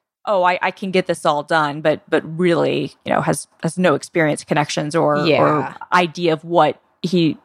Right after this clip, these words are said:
Speaker 1: was getting himself into.
Speaker 2: So I have spent the last, uh, days with my friends, like, trying to dig up as much information as we could on Michael.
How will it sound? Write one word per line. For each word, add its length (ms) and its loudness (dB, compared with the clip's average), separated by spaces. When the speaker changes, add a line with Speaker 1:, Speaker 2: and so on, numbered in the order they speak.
Speaker 1:
was 200 2
getting 220 2
himself 320 -2
into. 320 0
Speaker 2:
So 240 -2
I 200 2
have 200 -4
spent 400 -2
the 80 0
last, 640 -2
uh, 360 2
days 640 0
with 160 -2
my 160 2
friends, 680 0
like, 220 2
trying 460 0
to 120 -4
dig 300 0
up 160 0
as 140 -4
much 280 -2
information 880 -6
as 280 -2
we 120 -2
could 440 0
on 280 -6
Michael. 520 -6